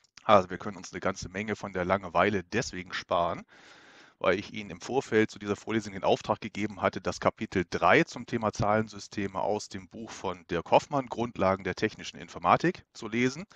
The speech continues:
Und da setze ich voraus, dass Sie bis zu diesem Punkt wissen, was Dualzahlen sind,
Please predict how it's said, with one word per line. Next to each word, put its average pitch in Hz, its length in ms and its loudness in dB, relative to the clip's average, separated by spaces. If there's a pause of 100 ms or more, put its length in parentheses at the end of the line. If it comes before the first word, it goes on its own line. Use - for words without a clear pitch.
(480)
Und - 140 -10
da 90 80 -2
setze 98 260 -4
ich 101 80 -10
voraus, 85 460 -2
dass - 160 -4
Sie 101 100 -10
bis - 220 -8
zu - 120 -14
diesem 104 380 -12
Punkt 123 380 -10
wissen, 139 420 -2
was - 460 4
Dualzahlen 135 720 6
sind, 143 300 -2